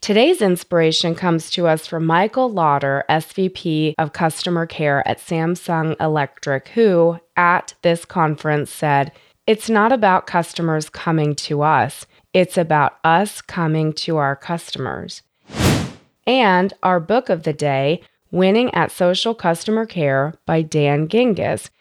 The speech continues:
This book was given out at this conference, and you may have had the opportunity to have Dan sign it for you. All right, so let's dive right into it.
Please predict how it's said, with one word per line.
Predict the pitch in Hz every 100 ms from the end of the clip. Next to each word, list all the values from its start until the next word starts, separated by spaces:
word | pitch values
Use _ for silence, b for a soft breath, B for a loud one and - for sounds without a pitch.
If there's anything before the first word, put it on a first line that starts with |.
| _
This | 170 196 254 -
book | - 170 160 -
was | 170 170 156
given | 165 175 170 214 220
out | 160 143 143 - -
at | 160 160
this | - 170 -
conference, | 180 151 147 - 151 147 151 -
and | 165 156
you | 151
may | 165 165
have | 175
had | 180 165
the | 165
opportunity | 156 151 160 - 165 156 151 147
to |
have | 151 160 147 151
Dan | 151 147 143
sign | 170 151 143 123
it | -
for | - 120
you. | 131 85 76 127 - B B B B B B -
All | 196
right, | 196 165 87 -
so | - - 226 175 160 170
let's | 165 175 190 220 - - - -
dive | 185 175 180 175
right | 165 170 180 170
into | 165 165 - 147
it. | 131 -